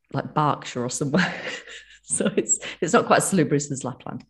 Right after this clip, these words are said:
However, it's good fun. It's really good for the kids, really magical experience. But it's a long way from Cambridge, right? So we're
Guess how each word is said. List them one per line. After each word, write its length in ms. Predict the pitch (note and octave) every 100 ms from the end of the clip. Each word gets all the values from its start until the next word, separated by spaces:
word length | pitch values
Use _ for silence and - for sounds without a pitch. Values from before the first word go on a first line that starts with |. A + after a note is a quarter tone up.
| _ _
However, 340 | - D#3 D3 -
it's 200 | - F3
good 200 | F3 -
fun. 280 | - - -
It's 200 | D#3 F3
really 160 | E3+
good 140 | D3+ C#3+
for 80 | -
the 80 |
kids, 500 | B2+ B2+ A#2 - - -
really 520 | D#3 D3 C3+ C3 B2+
magical 480 | B2+ B2+ B2+ - -
experience. 640 | - - - B2+ - - - - - - - - -
But 100 | D3+
it's 100 | F#3
a 60 |
long 200 | G3 F#3+
way 360 | F3+ F#3+ D#3 D#3
from 340 | - D3+ D3
Cambridge, 480 | D3 G3+ G3 B2+ B2
right? 220 | C3+ D3
So 160 | - C#3+
we're 380 | D3 D3 D3